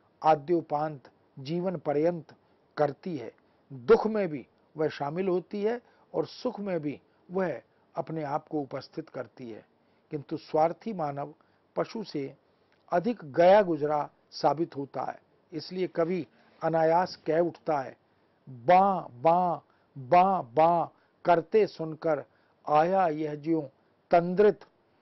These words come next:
श्यामा रोती है क्या उसको जो भव से निष्कासित। उस कठोर की आंखों में अब गहरे अंतस्थल के अंधकार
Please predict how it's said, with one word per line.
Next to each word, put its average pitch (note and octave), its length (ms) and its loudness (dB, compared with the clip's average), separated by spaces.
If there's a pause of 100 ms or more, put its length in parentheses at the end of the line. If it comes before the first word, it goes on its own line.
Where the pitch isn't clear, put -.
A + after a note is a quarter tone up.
(120)
श्यामा F#3 640 0
रोती F3+ 500 -4
है D#3 220 -4
क्या E3 280 -2
उसको D3+ 560 -6 (440)
जो F3+ 300 4
भव E3+ 240 2
से F3 240 -6
निष्कासित। - 680 -14 (1120)
उस B3 280 0
कठोर G3 440 0
की G3 320 -10
आंखों E3 520 -4
में E3 320 -8 (500)
अब F3 280 0
गहरे F#3 600 2 (460)
अंतस्थल G#3+ 840 0
के D#3 320 -4 (640)
अंधकार E3 800 -2